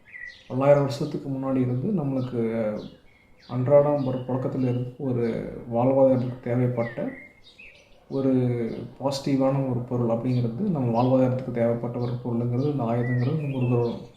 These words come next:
முருகரோட வேல் அப்படிங்கிறது இருக்கு. இது நம்மளுக்கு அது மட்டும் இல்லாம நம்மளுக்கு ஒரு முருகருடைய வேலோட கூர்மை அப்படிங்கிறது நம்ம அந்த ஒரு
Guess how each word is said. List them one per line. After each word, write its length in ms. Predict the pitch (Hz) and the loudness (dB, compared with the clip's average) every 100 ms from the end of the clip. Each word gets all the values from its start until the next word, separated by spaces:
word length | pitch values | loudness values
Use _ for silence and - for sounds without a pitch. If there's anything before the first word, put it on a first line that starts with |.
| - | -10
முருகரோட 480 | 131 123 123 120 120 | -4 0 2 2 0
வேல் 240 | 113 117 | 0 0
அப்படிங்கிறது 400 | 113 120 123 113 | 0 -2 -2 -2
இருக்கு. 320 | 107 - - - - - - - _ _ _ _ - _ _ _ _ - - - - - - - | -6 -10 -16 -20 -20 -20 -20 -20 _ _ _ _ -20 _ _ _ _ -20 -20 -20 -20 -20 -20 -14
இது 180 | 147 180 | -2 2
நம்மளுக்கு 680 | 180 156 143 139 131 - 135 131 127 123 123 - - _ - - - 1047 - 988 - - - - | 4 4 2 0 -2 -4 -2 0 -2 -2 -6 -10 -18 _ -20 -20 -14 -10 -10 -12 -16 -18 -20 -16
அது 160 | - 135 | -6 -2
மட்டும் 260 | 156 156 147 | -2 -2 -4
இல்லாம 320 | 139 127 180 | -2 -2 -2
நம்மளுக்கு 500 | 170 143 135 - 123 | -2 -2 -4 -6 -4
ஒரு 400 | 117 117 104 98 90 - - - - | -2 -2 -4 -8 -12 -16 -20 -20 -20
முருகருடைய 640 | - 127 147 151 143 139 135 | -6 -2 2 2 2 0 0
வேலோட 440 | 123 131 127 123 | 2 2 2 0
கூர்மை 340 | - 151 143 131 | -4 -4 0 0
அப்படிங்கிறது 400 | 127 131 127 123 | 0 0 0 0
நம்ம 240 | 120 117 | -2 -4
அந்த 120 | 120 | -4
ஒரு 440 | 117 113 110 107 | -4 -4 -6 -8